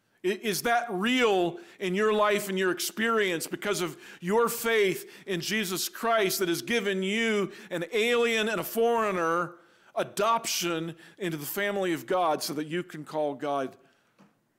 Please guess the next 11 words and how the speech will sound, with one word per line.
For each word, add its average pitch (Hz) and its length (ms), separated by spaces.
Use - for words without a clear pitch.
intimately, 147 720
boldly, 151 540
personally, 131 760
Father? 165 680
William 160 300
Barclay 156 360
tells 143 240
the 131 120
story 147 380
of 127 120
a, 120 140